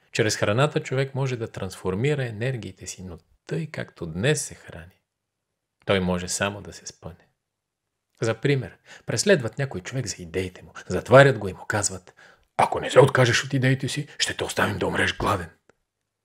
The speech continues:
Силният, който разбира дълбокия смисъл на яденето, ще каже: "Гладен ще умра, но от идеите си не се отказвам." И наистина,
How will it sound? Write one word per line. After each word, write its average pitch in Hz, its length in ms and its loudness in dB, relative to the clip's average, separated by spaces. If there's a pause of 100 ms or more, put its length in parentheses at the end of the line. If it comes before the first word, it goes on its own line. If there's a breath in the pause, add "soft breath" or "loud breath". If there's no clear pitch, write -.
(400)
Силният, 92 600 0
който 92 280 -4
разбира 92 320 -4
дълбокия 90 460 -6
смисъл - 340 -6
на 80 120 -14
яденето, 101 460 -8
ще - 140 -12
каже: 98 320 -12 (440 soft breath)
"Гладен 95 420 -2
ще - 160 -12
умра, 90 280 -16 (260 loud breath)
но 92 60 -6
от - 140 -4
идеите 127 400 2
си 113 160 -8
не - 80 -10
се - 120 0
отказвам." - 460 -6 (880)
И 113 100 -2
наистина, 120 480 -8